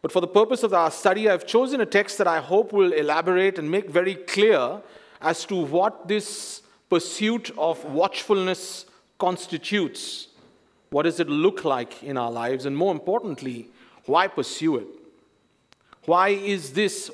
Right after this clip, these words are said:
pursuit of watchfulness an important pursuit for those of us who profess and name the name of Christ?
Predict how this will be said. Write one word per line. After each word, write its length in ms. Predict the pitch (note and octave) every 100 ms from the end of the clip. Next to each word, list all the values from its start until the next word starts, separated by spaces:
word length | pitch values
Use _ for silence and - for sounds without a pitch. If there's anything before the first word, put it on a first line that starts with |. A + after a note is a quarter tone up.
| - -
pursuit 520 | D#3 - G3+ G#3 -
of 240 | D#3 D3 -
watchfulness 1040 | C3+ F#3+ - - F3 C#3 B2 A2 - - - _ _ _ _ _
an 220 | D3+ D3+
important 800 | E3 D#3 C3+ G3 A3 G3 C3 - -
pursuit 420 | D3 B2 D3 C#3+ -
for 220 | - C3+
those 400 | C#3+ D3+ D3 -
of 160 | C#3
us 240 | C#3 C#3 -
who 140 | C#3
profess 680 | - B2 - C#3+ - - - _ _ _ _
and 200 | C3+ C3
name 440 | C#3+ E3 C3+ A#2+ C3 - _ _ _
the 80 | A#2+
name 180 | B2+ B2+
of 140 | B2+
Christ? 560 | - C#3 A2 - -